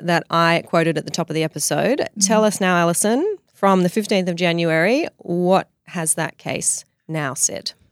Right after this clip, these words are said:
Speaker 2: Well, it's turned us about on our heads again.
Speaker 1: <laughs>
Speaker 2: Th-, and there is a lot of discussion amongst strata lawyers about this.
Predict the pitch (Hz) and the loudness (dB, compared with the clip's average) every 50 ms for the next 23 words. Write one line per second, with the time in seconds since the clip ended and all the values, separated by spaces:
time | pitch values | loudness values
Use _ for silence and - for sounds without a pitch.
0 | _ _ _ _ _ _ _ _ - 247 254 254 254 - - - - - 285 311 | _ _ _ _ _ _ _ _ -2 0 2 2 0 0 -2 -2 2 2 2 2
1 | 339 349 294 - 214 226 233 220 208 202 190 185 202 208 185 214 180 170 - 196 | 2 0 0 2 0 2 2 2 2 2 2 2 0 0 0 0 -2 0 -2 -4
2 | 185 - 214 226 214 175 208 - - 247 - - 226 180 - - _ _ _ - | 0 2 2 2 2 2 4 4 4 4 4 2 0 -2 -2 -4 _ _ _ 2
3 | 254 - 240 247 247 233 233 254 - 240 254 254 233 247 311 - - 262 - - | 4 4 4 4 4 4 2 2 2 2 4 4 2 2 0 0 0 -2 -2 0
4 | - 185 180 180 - - 247 349 466 - - - 196 196 196 202 190 - - - | 0 0 0 0 0 0 0 -2 -4 -12 -4 0 0 2 2 2 2 0 -2 0
5 | 190 185 180 190 185 180 180 175 175 175 - - - 180 180 - 180 170 170 - | 0 0 0 0 0 2 2 2 0 0 -2 -2 -2 -4 -2 0 2 2 2 0
6 | - _ - 269 427 523 - - - | 0 _ -2 -2 0 0 0 -2 -4